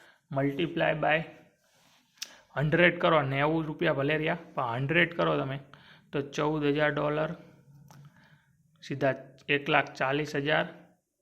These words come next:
ચૌદ લાખથી વધુ આવક એક વ્યક્તિની એટલી જ થાય. હમ, એક એટલી જ થતી હશે. ચૌદ લાખથી વધુ આવક હશે ને વાર્ષિક,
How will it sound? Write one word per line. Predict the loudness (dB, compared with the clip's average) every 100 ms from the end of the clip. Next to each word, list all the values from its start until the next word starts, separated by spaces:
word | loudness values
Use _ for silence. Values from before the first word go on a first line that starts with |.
| _ _ _ _ _ _ _ _ _ _ -20 _ _
ચૌદ | -8 -2 -2 -2
લાખથી | 2 2 2 -2 -2 0
વધુ | 0 -2 -2
આવક | 0 -2 -2
એક | -4 -4 -6
વ્યક્તિની | -8 -8 -12 -12 -14 -20 _
એટલી | -8 -6
જ | -4
થાય. | -4 -4 -8 _ _ _ _ _ _ _ _ _ _ _ -6
હમ, | -6 -4
એક | -6 -8 -10
એટલી | -12 -12
જ | -6
થતી | -6 -6 -12
હશે. | -14 -18 _ _ _ _ _ _ _ _ _
ચૌદ | -8 -8 -6
લાખથી | -6 -8 -8 -6
વધુ | -4 -2
આવક | -2 -2 -4
હશે | -8 -6
ને | -6
વાર્ષિક, | -4 -6 -6 -12